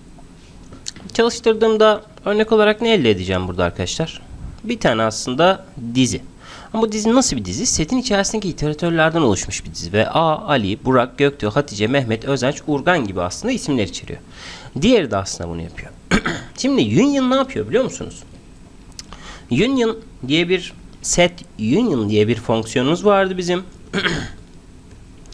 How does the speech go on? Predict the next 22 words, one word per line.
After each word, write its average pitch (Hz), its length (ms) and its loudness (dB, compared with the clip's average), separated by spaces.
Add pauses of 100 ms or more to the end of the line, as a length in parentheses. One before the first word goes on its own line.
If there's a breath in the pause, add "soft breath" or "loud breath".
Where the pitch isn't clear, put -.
(440 loud breath)
Bu 220 100 -4
set 254 340 2
union'ın 247 500 2
içerisinde 190 680 0
S - 140 -6
birin 190 280 -2
begin'ini, 185 460 -2 (1400 loud breath)
S - 180 -8
birin 156 220 -2
end'ini, 156 480 0 (1300 loud breath)
S - 120 -8
ikinin 156 400 -2 (720 loud breath)
begin'ini, 139 640 0 (640)
S - 140 -6
ikinin 139 400 -4 (760 loud breath)
end'ini, 139 500 0 (600 loud breath)
bir 214 60 -6
de 226 120 4
buraya 147 360 2
back 180 180 -4
inserter'la 165 680 0
aslında, 92 640 0